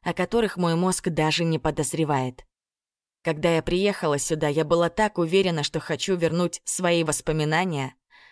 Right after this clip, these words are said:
Однако после истории о другом пациенте доктора Хана, Сохо Миллере, я больше не уверена. Что если я, как и он, открою ящик Пандоры и обнаружу то, чего мне знать не положено?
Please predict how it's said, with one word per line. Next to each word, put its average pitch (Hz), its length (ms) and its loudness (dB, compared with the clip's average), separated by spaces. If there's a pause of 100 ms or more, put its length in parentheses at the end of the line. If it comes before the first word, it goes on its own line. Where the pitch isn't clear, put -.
(200)
Однако 143 460 0
после 147 360 0
истории 156 460 2
о 160 180 0
другом 165 380 0
пациенте 147 600 -2
доктора 151 400 0
Хана, 147 480 0 (340)
Сохо 180 380 0
Миллере, 139 600 0 (460)
я 220 280 0
больше 175 640 0 (180)
не 185 240 2
уверена. 139 680 -2 (500)
Что - 260 -2
если 214 340 0
я, 214 240 2
как - 280 -2
и 156 160 0
он, 165 320 2 (260)
открою 185 520 0
ящик 165 380 -2
Пандоры 165 560 0
и - 180 -2
обнаружу 170 600 2
то, 214 220 -2
чего 180 300 0
мне 180 180 2
знать 180 320 -2
не 190 120 0
положено? 190 720 0